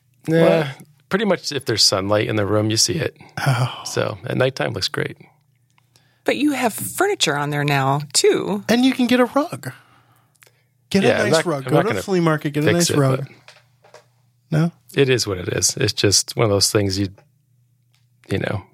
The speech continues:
Speaker 1: if I would have just cleaned out that thing really well before the last coat, it probably would look pretty good.
Speaker 2: I did something similar with,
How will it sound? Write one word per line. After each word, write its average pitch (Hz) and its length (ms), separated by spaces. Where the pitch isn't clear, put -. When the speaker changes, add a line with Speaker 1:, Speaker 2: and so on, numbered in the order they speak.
Speaker 1:
if - 120
I 110 40
would 101 180
have 92 100
just - 220
cleaned 95 300
out 95 300
that - 260
thing 101 220
really 98 200
well 104 340
before 110 240
the 98 80
last 104 280
coat, 117 220
it - 100
probably - 240
would 101 140
look - 180
pretty 101 180
good. 101 200
Speaker 2:
I 170 100
did 185 180
something 160 360
similar 131 420
with, 123 320